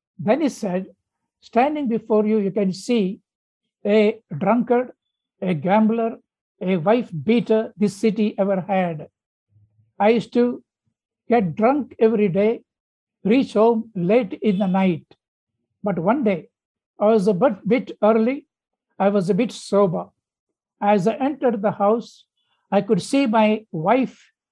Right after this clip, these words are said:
taking my little daughter up the stairs to put her to sleep.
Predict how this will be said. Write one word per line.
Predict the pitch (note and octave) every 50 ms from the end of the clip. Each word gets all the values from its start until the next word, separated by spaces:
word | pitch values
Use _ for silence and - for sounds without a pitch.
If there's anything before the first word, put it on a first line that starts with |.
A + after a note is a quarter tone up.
| _ _ _ _
taking | - A3+ A#3+ - C#4 B3+ A#3+
my | G#3+ G#3+ G#3
little | G3 G#3+ A#3+ A3+ A#3
daughter | F#3+ D#3 G3+ G#3 A3+ A3 A3 A3 A3+ B3 - _ _ _ _ _ _ _ _ _ _ _ -
up | A3+ A#3+ B3 - -
the | - B3
stairs | A3 - - - G#3+ A3+ A#3+ A3+ A3 -
to | - G#3+
put | E3+ - B3 F#3 A3+
her | G3+ F3
to | F3+ - G#3+
sleep. | - - - C#4+ C4+ G#3 D3+ - _